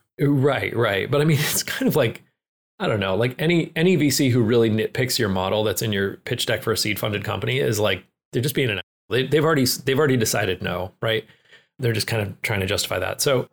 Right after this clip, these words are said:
there were a handful of people who, um, you know, a handful of people we talked to who just completely laughed us out of,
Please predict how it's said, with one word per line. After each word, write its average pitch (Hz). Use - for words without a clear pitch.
there 156
were 180
a 202
handful 151
of 147
people 143
who, 127
um, 107
you 120
know, 113
a 101
handful 127
of 123
people 127
we 120
talked 117
to 113
who 110
just -
completely 113
laughed 101
us 101
out 101
of, 98